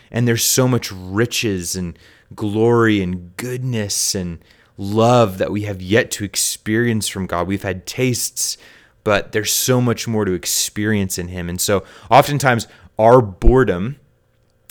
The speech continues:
is an indication that we need to shift how we are experiencing God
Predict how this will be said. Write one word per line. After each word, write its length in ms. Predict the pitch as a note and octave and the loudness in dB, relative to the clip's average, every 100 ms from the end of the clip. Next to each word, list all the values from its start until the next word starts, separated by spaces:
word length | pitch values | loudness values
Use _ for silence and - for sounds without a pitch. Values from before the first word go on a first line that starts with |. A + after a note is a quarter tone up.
| - - | -16 -2
is 340 | A#2 A2 G2 | 0 0 -2
an 80 | A2+ | -2
indication 920 | A#2 A2 - - B2 - G2 F2 F#2 - | 0 0 -4 -4 -2 -2 -4 -4 -8 -8
that 160 | G#2+ G#2+ | -6 -2
we 100 | G#2+ | -2
need 220 | G#2+ G#2 | -2 -4
to 100 | G2+ | -6
shift 480 | - - A#2+ - - _ _ _ _ | -4 0 0 -2 -12 _ _ _ _
how 380 | - - D#3+ | -4 6 8
we 160 | E3 C3+ | 8 6
are 80 | G#2 | 2
experiencing 720 | F#2+ - G#2+ G2 F#2+ - F2+ | 0 -6 -4 -2 -2 -4 -6
God 360 | E2 E2 E2 | -4 -2 -2